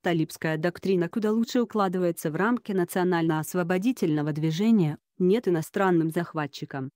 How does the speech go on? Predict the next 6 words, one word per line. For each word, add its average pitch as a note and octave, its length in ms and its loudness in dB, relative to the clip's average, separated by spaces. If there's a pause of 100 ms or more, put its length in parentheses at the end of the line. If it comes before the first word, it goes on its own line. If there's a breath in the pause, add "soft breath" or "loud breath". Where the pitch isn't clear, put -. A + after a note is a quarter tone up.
(120)
нет E3+ 320 -2
марионеточному E3+ 1000 -2
правительству, F3 840 -4 (220)
вся F3+ 260 -2
власть A3 340 -2
советам, E3 600 0